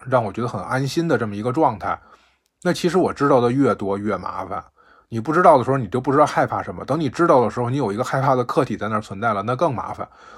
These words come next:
所以后来在想，这个“艺多不压身”啊，这个话真的是值得商榷的。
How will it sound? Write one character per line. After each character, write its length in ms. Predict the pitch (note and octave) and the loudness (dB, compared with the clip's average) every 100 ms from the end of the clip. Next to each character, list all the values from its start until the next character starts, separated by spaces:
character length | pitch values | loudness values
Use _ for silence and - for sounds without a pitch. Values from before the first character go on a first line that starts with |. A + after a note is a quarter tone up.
| - _ _ - | -20 _ _ -6
所 160 | D#3 | 0
以 60 | F#3 | 2
后 100 | F3 | 2
来 100 | F3 | 2
在 120 | E3+ | 0
想， 200 | C3 G2+ | -2 -4
这 80 | B2+ | -2
个 80 | D3+ | -2
“艺 200 | E3+ C3+ | -2 -2
多 180 | D3+ | 0
不 160 | D#3 C3 | 0 2
压 180 | C3 D3+ | 2 0
身” 300 | C#3+ E3 E3 | 0 0 0
啊， 280 | G#2+ F#2 F2 | 0 -2 -4
这 100 | C3 | -4
个 120 | B2 | -4
话 200 | B2 B2+ | 0 0
真 140 | A#2 C#3+ | 0 -4
的 80 | |
是 80 | C3+ | -4
值 160 | A2 A2+ | -4 -4
得 80 | C#3 | -4
商 300 | - D#3 D#3 | -2 -4 -4
榷 260 | - G#2 | -4 -4
的。 140 | E2+ | -4